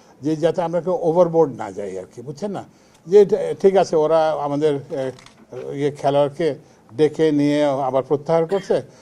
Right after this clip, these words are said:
আমরা সেটার প্রতিবাদে আমরা বলছি যে, "না, আমরা তোমরা যেহেতু আইপিএল এর খেলা নিয়ে, তো এই জন্য I think it's a proper response।" এবং এরপর এটা ছাড়াও কিন্তু বলা হয়েছে যে ওই যে, যে আমাদের যে বিশ্বকাপের যে খেলা হওয়ার কথা, সেটাও ভেন্যু পরিবর্তনের কথা বলে।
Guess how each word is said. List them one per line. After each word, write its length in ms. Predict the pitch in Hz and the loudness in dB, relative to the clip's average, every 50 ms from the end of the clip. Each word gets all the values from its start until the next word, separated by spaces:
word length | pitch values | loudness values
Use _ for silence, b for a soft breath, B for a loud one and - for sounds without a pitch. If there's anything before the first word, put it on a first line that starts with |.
| B B B | B B B
আমরা 260 | - 156 170 185 185 | -10 -8 -4 -2 -4
সেটার 300 | 175 - - 180 170 185 | -4 -2 -6 -4 -4 -4
প্রতিবাদে 460 | - 185 180 160 175 165 165 160 160 151 | -4 -4 -4 -4 -2 0 0 0 0 -2
আমরা 180 | 151 156 151 | -4 -4 -4
বলছি 320 | 143 139 139 139 - 147 131 | -4 -4 -4 -4 -6 -8 -8
যে, 120 | 139 131 | -8 -8
"না, 80 | 123 120 | -8 -10
আমরা 300 | 120 120 120 120 120 - b b b b b b b | -10 -10 -10 -10 -10 -12 b b b b b b b
তোমরা 180 | - 143 156 151 | -8 -4 -4 -2
যেহেতু 220 | 147 165 156 165 | -2 -2 0 2
আইপিএল 340 | 156 156 156 143 160 165 165 | 2 2 2 0 0 0 0
এর 80 | 170 165 | 0 0
খেলা 260 | - 175 180 185 190 | 0 0 0 0 0
নিয়ে, 380 | 196 208 214 220 220 214 208 190 190 202 185 160 156 143 160 | 0 -2 -2 -2 -2 -2 -2 -4 -6 -8 -8 -8 -10 -4 -4
তো 120 | 156 156 | -4 -4
এই 80 | 160 165 | -2 -2
জন্য 200 | 190 196 202 208 | -2 -2 -2 -4
I 40 | |
think 220 | 202 165 175 170 180 | -4 -4 -4 -4 -4
it's 160 | 202 202 185 | -6 -6 -6
a 280 | 147 143 156 165 160 147 b b b b b b b b - | -6 -4 -2 -2 -2 -2 b b b b b b b b -2
proper 440 | 143 143 143 180 170 160 156 151 147 | -2 0 2 2 2 2 2 -2 -4
response।" 440 | 147 - - 175 202 220 - 196 | -4 -4 -4 -4 -4 -4 -6 -6
এবং 320 | 156 156 139 165 160 156 151 B B B B B B - | -4 -2 -2 -2 -4 -4 -8 B B B B B B -2
এরপর 280 | 156 165 156 190 196 | -2 0 2 2 2
এটা 240 | 185 180 165 196 196 | 2 0 0 0 -2
ছাড়াও 400 | 190 - - - 175 196 220 208 | -2 -2 0 2 4 4 4 2
কিন্তু 320 | 214 - 202 190 185 190 | 0 -4 -6 0 2 2
বলা 280 | 185 156 151 151 165 160 | 4 4 4 4 6 4
হয়েছে 300 | 165 175 165 - 180 165 | 4 2 2 -2 -6 -2
যে 200 | 147 156 151 147 151 B B B B B B _ | 0 0 0 0 -2 B B B B B B _
ওই 140 | 139 139 135 | -4 -4 0
যে, 180 | 135 143 143 | 2 0 0
যে 120 | 131 135 139 | 2 0 -2
আমাদের 300 | 127 131 143 143 147 139 | -2 -2 -2 -4 -4 -2
যে 140 | 143 147 143 143 139 | -2 -4 -4 -6 -10
বিশ্বকাপের 580 | 131 127 - - 160 143 151 147 139 147 135 | -12 -12 -6 -6 -6 -4 -4 -4 -4 -4 -2
যে 100 | 135 135 | -4 -6
খেলা 320 | 127 - 143 143 135 135 131 | -6 -4 -4 -2 -2 -2 -2
হওয়ার 220 | 131 143 135 127 | -2 -2 -2 -2
কথা, 300 | - 151 135 165 202 208 B B B B 165 151 | -4 -6 -4 -4 -4 -6 B B B B -20 -18
সেটাও 500 | 139 165 160 170 175 165 160 160 151 135 | -6 -4 -2 2 4 4 4 4 4 2
ভেন্যু 260 | 123 127 160 165 165 151 | 4 4 4 4 4 2
পরিবর্তনের 520 | 160 151 139 131 131 127 - 143 131 123 | 2 0 2 0 -2 -2 -2 -4 -4 -2
কথা 220 | 127 120 123 135 | -4 -4 -4 -6
বলে। 100 | 120 107 | -8 -8